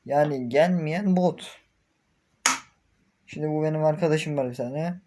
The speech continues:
Onlar bu videoyu izleyecek. O yarın Uşak'a söyleyecek. Bakalım yarın Uşak'la ne olacak.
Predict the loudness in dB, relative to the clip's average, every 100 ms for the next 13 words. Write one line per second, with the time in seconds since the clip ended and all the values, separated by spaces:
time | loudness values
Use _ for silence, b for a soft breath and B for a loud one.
0 | -8 -4 2 2 2 -2 -2 -2 -2 -4
1 | -4 -4 -2 -2 2 2 2 0 -2 -2
2 | 0 0 -2 -4 -6 -8 -10 b b b
3 | b -4 0 2 2 0 0 -2 -4 -6
4 | -6 -6 -4 -4 -6